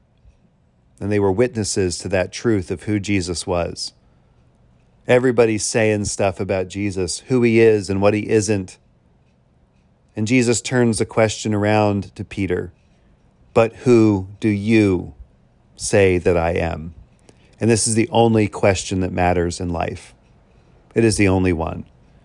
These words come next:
"Who do you say that I am?" Doesn't matter what other people say or think or feel or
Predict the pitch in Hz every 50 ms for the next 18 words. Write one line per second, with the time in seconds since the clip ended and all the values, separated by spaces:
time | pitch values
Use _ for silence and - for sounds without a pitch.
0 | _ _ - 139 135 120 120 120 113 104 98 98 113 117 117 113 107 98 90 82
1 | 73 - - - - - - 110 101 95 92 90 87 85 87 85 87 87 85 87
2 | 87 87 85 82 - - 87 - - - _ _ _ _ _ _ _ - 123 120
3 | 117 127 131 127 127 127 127 123 123 123 123 120 120 123 110 - 123 120 107 -
4 | 117 110 - - 127 117 113 117 113 113 110 107 104 - - 123 120 120 113 -
5 | 110 104 - - 135 127 123 123 120 117 117 113 113 107 101 92